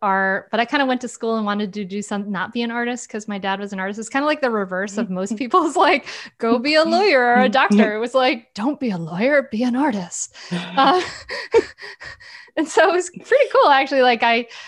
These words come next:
I, a lot of the paintings that I've done are very much in the same vein of understanding, uh, wrestling with a lot of these same issues that, um, come with motherhood and,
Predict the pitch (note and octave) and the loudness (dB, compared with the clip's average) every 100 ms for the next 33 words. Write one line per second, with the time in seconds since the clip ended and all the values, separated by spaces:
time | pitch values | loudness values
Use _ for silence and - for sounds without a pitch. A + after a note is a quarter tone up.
0 | - - _ A#3+ A#3+ A#3 A#3+ G#3+ _ _ | -20 -20 _ 0 2 2 0 -4 _ _
1 | _ A#3+ A#3 A#3+ D4+ A#3+ - - A3 A3+ | _ 0 4 4 4 0 -4 -8 -2 -2
2 | B3+ A#3 G#3 - F#3+ F#3 F3 E3 G3+ G3+ | 0 -2 -2 -2 -2 0 -4 -2 0 0
3 | G3 F#3+ G3 - _ G#3 F#3+ F3+ F3+ F3+ | 0 -2 -6 -12 _ -2 0 -2 -4 -6
4 | - G#3 F3 D4 G4+ D4+ G#3+ G3+ F#3 - | -10 -8 0 2 4 2 0 -2 -6 -8
5 | - G3 G3 G3 F#3+ F#3+ F#3+ F#3+ F#3+ - | -8 -6 -4 -4 -4 -4 -4 -4 -6 -8
6 | - G#3 A3 - G#3+ G3 F#3 E3+ - _ | -12 -16 -16 -2 0 2 0 -4 -12 _
7 | _ _ G3+ G3 G3 - F#3+ F#3 G3+ F#3 | _ _ -6 -4 -6 -6 -8 -4 -4 -4
8 | F3 F3+ G3 F#3+ D3+ - A3 B3 - B3 | -6 -6 -4 -4 -6 -10 0 0 0 -2
9 | G#3+ F#3 F3 F#3+ A3 G#3 G3 - G3 F#3 | -2 -4 0 0 -2 -6 -8 -8 -6 -4
10 | F#3 F#3 - - _ _ _ - F4 - | -6 -8 -12 -20 _ _ _ -6 -6 -6
11 | F#3 D#3 D#3+ - F#3 F3+ F#3 _ G3+ G3 | -8 -8 -10 -4 -2 -2 -6 _ -2 -2
12 | F#3 F#3 G3 _ - G#3 G#3+ G3 F3+ F3 | -2 -4 -8 _ -10 -4 -2 -2 -4 -6
13 | G#3 _ G3+ F#3 F#3 F#3+ F3 F3+ F3+ F3+ | -14 _ -6 -4 -2 -2 -4 -8 -10 -12
14 | F3 F3 F#3+ | -12 -14 -18